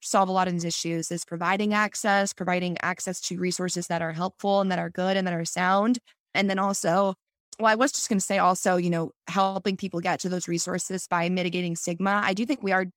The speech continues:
but however, I do think recently we are doing a great job of getting rid of that stigma. So now it's just, you know, once you encourage someone to seek help,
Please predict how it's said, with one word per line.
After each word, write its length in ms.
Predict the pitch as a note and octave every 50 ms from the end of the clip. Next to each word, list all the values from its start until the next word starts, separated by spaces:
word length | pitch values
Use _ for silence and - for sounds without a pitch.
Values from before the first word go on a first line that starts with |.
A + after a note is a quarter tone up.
| _ -
but 80 | F#3
however, 320 | F#3 F#3+ F#3 F#3+ F#3 F#3+ F#3
I 80 | F#3+
do 100 | F#3 A3+
think 220 | C4+ F4+ B3+ - - - - - - _
recently 400 | - G#3 A#3 A#3 - G#3 F3+ F#3
we 100 | F3+ F#3
are 120 | F3+ F3+ F3+
doing 180 | F3 F#3+ F#3
a 60 | F3 E3
great 200 | F3 E3+ F3+ -
job 220 | F3 E3+ E3+ F3
of 200 | F#3+ F#3 F3 - _ _ _ _
getting 200 | - F3+ F3+ F3+
rid 80 | F3 F3+
of 60 | F#3
that 180 | A3 A3+ A3+
stigma. 400 | - - C4 C4 C4+ C4+ D4 D#4+ D#4+ _ _ _ _ _ _
So 60 | G#3
now 160 | G3+ F#3+ G3+ G#3
it's 160 | F3+ - -
just, 160 | F#3 - -
you 40 | F3+
know, 200 | F3 F3 E3+ - - _ _ _ -
once 340 | F3 F#3 G3+ A3 G#3+ -
you 80 | G#3+ F3+
encourage 320 | F3 - - A#3 - -
someone 220 | - - G#3+ F#3 F#3
to 60 | F3
seek 200 | - - E3 E3
help, 320 | F3 D#3+ F3 F3+ F3+ -